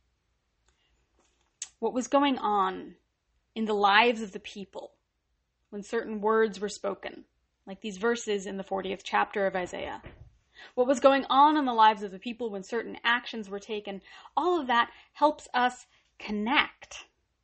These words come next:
to the text. These aren't just words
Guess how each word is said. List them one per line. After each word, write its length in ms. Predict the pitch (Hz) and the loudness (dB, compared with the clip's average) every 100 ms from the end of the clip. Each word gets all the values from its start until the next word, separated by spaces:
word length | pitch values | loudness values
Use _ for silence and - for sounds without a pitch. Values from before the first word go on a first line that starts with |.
| _ _ _ _ _ _ _ _ - | _ _ _ _ _ _ _ _ -12
to 180 | 247 240 | -6 -6
the 80 | 226 | -8
text. 640 | - - - - - - _ _ _ _ _ _ - | -4 -4 -4 -14 -18 -20 _ _ _ _ _ _ -2
These 120 | 320 | 4
aren't 160 | 302 285 | 4 2
just 140 | 202 | -4
words 520 | 202 269 294 233 196 | 4 6 6 4 0